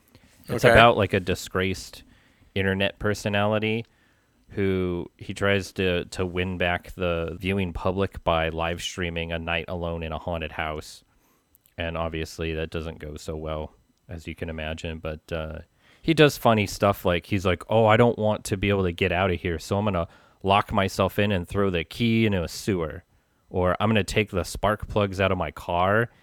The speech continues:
Speaker 1: and throw 'em in a, throw 'em in the woods so I can't back out."
Speaker 2: Mm.
Speaker 1: It's kinda funny. And he's got cameras, like, taped to every inch of his body and then in a variety of places around this haunted house and stuff. And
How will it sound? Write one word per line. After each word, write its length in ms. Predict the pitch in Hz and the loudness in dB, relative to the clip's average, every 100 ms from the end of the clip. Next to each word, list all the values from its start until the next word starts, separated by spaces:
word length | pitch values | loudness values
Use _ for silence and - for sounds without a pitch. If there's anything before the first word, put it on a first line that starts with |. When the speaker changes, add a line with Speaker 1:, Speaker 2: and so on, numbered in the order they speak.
| _ | _
Speaker 1:
and 260 | - 87 80 | -6 -6 -6
throw 440 | - 101 101 101 | -10 0 2 2
'em 140 | 98 98 | 2 0
in 160 | 95 | 2
a, 320 | 87 80 80 - | 0 0 -4 -6
throw 160 | 110 104 | -2 0
'em 100 | 101 | 0
in 60 | |
the 60 | 92 | -2
woods 380 | 85 95 85 - | 0 0 -2 -4
so 120 | 82 | -6
I 60 | |
can't 280 | 78 95 85 | -4 -6 -6
back 240 | 80 80 - | -4 -4 -6
out." 280 | 76 - - _ _ _ _ _ _ _ - | -6 -8 -20 _ _ _ _ _ _ _ -8
Speaker 2:
Mm. 280 | 131 117 98 | -6 -6 -8
Speaker 1:
It's 120 | - | -6
kinda 240 | 98 85 | -2 -2
funny. 280 | - 87 87 | -2 -4 0
And 100 | 113 | 2
he's 140 | 117 107 | 4 6
got 160 | 131 | 4
cameras, 640 | - 101 90 95 104 - - | 4 0 2 4 2 0 -4
like, 280 | 85 80 - | -6 -6 -10
taped 280 | - 92 - | -6 -6 -4
to 220 | - - | -8 -6
every 360 | 87 90 87 | -6 -4 -4
inch 300 | 90 92 87 | -6 -8 -4
of 80 | 95 | -2
his 120 | 87 80 | -2 -2
body 560 | 78 78 78 82 87 _ _ - | -4 -4 -4 -4 -6 _ _ -6
and 100 | 87 | -4
then 240 | 82 82 - _ _ _ | -4 -6 -12 _ _ _
in 140 | 107 | -2
a 60 | 98 | 0
variety 480 | 90 90 82 85 85 | 0 0 0 0 -2
of 100 | 80 | -4
places 400 | - 82 - 85 | -4 -4 -4 -8
around 240 | 82 82 | -4 -4
this 140 | 80 - | -4 -6
haunted 320 | 87 82 78 | -6 -4 -6
house 320 | 80 78 - | -6 -8 -8
and 100 | 87 | -10
stuff. 420 | - 87 85 82 | -8 -4 -4 -4
And 140 | 78 | -10